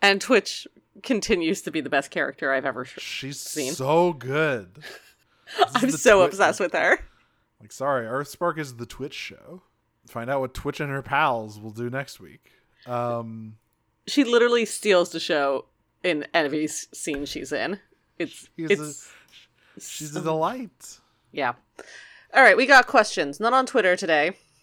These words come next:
Speaker 2: Hmm.
Speaker 1: Um, but in Discord from me, Misty Gay Daphnis, <laughs> we have, "So, how about that Agent Slaughter?" Yeah, how about him, huh?
Speaker 2: Yeah, he, uh, you know,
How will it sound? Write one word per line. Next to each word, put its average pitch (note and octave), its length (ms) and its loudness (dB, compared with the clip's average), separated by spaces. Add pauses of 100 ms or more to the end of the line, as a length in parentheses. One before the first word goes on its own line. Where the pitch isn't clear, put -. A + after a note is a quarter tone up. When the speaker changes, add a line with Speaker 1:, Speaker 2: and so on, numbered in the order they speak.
(580)
Speaker 2:
Hmm. A2+ 180 -16 (540)
Speaker 1:
Um, E3 380 -2
but F3+ 160 -4
in D#3 160 -10
Discord G3 680 -2 (840)
from F#3 880 0 (120)
me, G#3+ 100 -4
Misty G3 240 -4
Gay F#3 140 0
Daphnis, E3+ 880 -4 (240)
<laughs> A3+ 200 -2
we A3 180 2
have, E3 200 -2
"So, F#3 480 4 (160)
how A3+ 260 8
about G3+ 300 6
that F#3+ 240 2
Agent E3 380 -2
Slaughter?" G3 540 0 (1200)
Yeah, G#4+ 200 8
how G#4 180 10
about G#3 300 6
him, F3 180 -2
huh? D#3 80 4
Speaker 2:
Yeah, F#3+ 320 10
he, A3 320 0
uh, A3 200 8
you F3 140 0
know, F#3+ 480 6